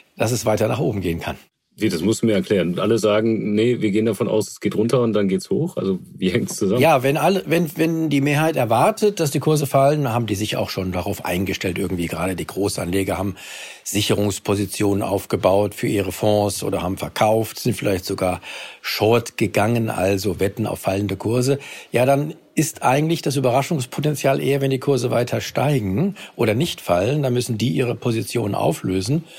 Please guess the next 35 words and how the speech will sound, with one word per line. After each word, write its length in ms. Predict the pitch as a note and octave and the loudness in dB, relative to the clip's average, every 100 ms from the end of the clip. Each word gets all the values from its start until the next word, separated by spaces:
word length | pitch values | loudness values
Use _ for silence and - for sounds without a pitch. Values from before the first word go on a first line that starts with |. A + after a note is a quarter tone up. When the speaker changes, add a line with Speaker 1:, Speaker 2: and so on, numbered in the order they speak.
| - - - - - - _ _ - | -18 -16 -18 -20 -20 -20 _ _ -2
Speaker 1:
Die 80 | A2 | 2
wetten 280 | B2+ C3 A#2+ | 2 0 -2
zum 160 | G2+ | 0
Beispiel 420 | F#2 F#2 - D3+ D3+ | 2 0 0 0 0
auf 140 | A#2 | 0
fallende 300 | A2 A#2 A#2+ | 0 0 0
Kurse 360 | B2 C3 C3+ E3+ | 0 0 0 -2
und 180 | C3 | 0
das 220 | F2+ - - | 0 0 0
sorgt 260 | A#2 - | 0 0
dann 120 | C3+ | -2
wiederum 320 | B2 C3 C3+ C3+ | 0 0 -2 -2
für 100 | D3 | -4
steigende. 540 | - D3+ D3+ G#2 F#2+ | 0 0 0 0 0
Also, 440 | G#2 A2 B2 B2 C3+ C3 - - | 0 2 2 0 -4 -8 -8 -6
wie 140 | C3+ C3+ | -2 0
gesagt, 480 | D#3+ C#3 G2+ - - | 2 2 0 -2 -2
wenn 140 | B2 | 0
die 80 | B2 | 0
Stimmung 480 | - E3 E3 C#3+ - - - - | 0 2 2 0 -6 -16 -20 -10
so 380 | - G#2+ C3+ E3 | -6 2 2 2
verhalten 500 | C#3+ A2+ A#2+ F#3 E3 | 0 2 2 2 0
ist 200 | C#3 - | -2 0
wie 160 | A#2 A2+ | 0 2
jetzt, 560 | D3 D3+ - - - - - - - - _ - | 0 -2 -8 -10 -16 -20 -20 -20 -20 -20 _ -2
ist 220 | D3+ - | 0 2
zumindest 340 | D3 D3+ C#3+ | 2 2 2
die 60 | C3+ | 0
Gefahr 540 | A2 - B2 C#3+ A2+ | 0 2 2 4 2
einer 280 | G2+ G#2 G2 | 0 0 0
Korrektur, 880 | - G#2 F#2+ F#2 - G2+ G2+ F#2+ F2+ | 0 0 0 -2 -4 0 2 0 -2
äh, 240 | D#2 - | -6 -6
nicht 540 | G#2 G2+ G#2 A2+ - - | -2 0 0 0 -2 -2
so 100 | F#2+ | -2
groß. 480 | F2 - - - | -2 -6 -10 -12